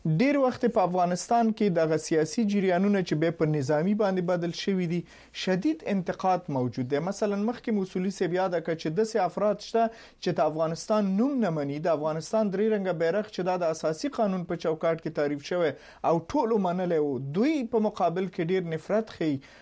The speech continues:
او دا غواړي چې مات شي او حتی بیلتون غږ کوي. دا څومره امکان لري چې د داسې خلکو سره واقعاً د یو ملي تفاهم دپاره یا د یو لوی افغانستان چې هغې کې ټول شموله نز-، انتخابات وشي او ټول موجودي، هغوی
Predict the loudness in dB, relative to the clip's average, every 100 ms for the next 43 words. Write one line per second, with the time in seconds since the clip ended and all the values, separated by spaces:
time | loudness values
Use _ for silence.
0 | -2 0 2 2 2 2 2 2 -2 -2
1 | 0 0 0 -4 -6 -4 -2 0 2 2
2 | 0 0 0 0 -2 -2 0 0 0 -2
3 | -2 -2 -2 -4 -12 -20 -4 0 0 0
4 | -2 0 0 0 0 2 2 -2 -4 -4
5 | -4 -4 -6 -4 -2 -2 -6 -4 -2 -2
6 | -8 -6 2 2 2 0 0 0 0 0
7 | 0 0 0 0 -2 -2 0 0 -2 -4
8 | -2 0 0 0 -2 -2 -2 -2 -4 -6
9 | -4 0 2 0 0 -4 -4 -2 -2 -2
10 | -2 -4 -4 -14 -4 -2 -2 -4 -4 -4
11 | -4 -4 -4 -2 -2 -2 -4 -4 -6 -4
12 | -2 0 0 -2 -4 -4 -2 -2 0 -2
13 | 0 -4 -2 -2 -2 -4 -8 -20 _ -4
14 | -2 0 -2